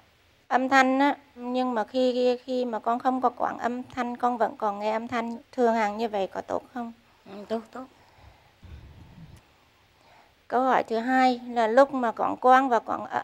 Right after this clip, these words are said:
Speaker 1: ờ, quán quang và quán âm đến lúc mình nhất tâm á, thì hình, thì có phải là âm thanh và ánh sáng nhập chung lại một không, thưa sư phụ?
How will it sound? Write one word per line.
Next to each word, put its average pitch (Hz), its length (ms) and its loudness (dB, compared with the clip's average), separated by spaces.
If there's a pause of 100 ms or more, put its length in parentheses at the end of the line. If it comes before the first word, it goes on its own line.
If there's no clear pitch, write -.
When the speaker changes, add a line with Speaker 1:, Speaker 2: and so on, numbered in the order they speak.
(140)
Speaker 1:
ờ, 208 260 -12
quán 202 200 -2
quang 269 240 6
và 233 100 2
quán - 240 -2
âm 254 220 -2
đến 208 180 -2
lúc 269 200 0
mình 226 180 -4
nhất 247 220 -4
tâm 262 280 4
á, 269 100 4
thì 202 320 -2
hình, 214 220 -12 (280)
thì 233 180 -2
có 208 180 -2
phải 214 320 0
là 214 200 2
âm 233 240 -4
thanh 240 240 -2
và 208 80 -2
ánh 208 200 -8
sáng 202 420 -6
nhập 208 120 -4 (100)
chung 233 200 -6
lại 208 120 -8
một 196 300 -12
không, 233 220 -14 (100)
thưa 233 160 -8
sư 233 80 -8 (100)
phụ? 175 160 -8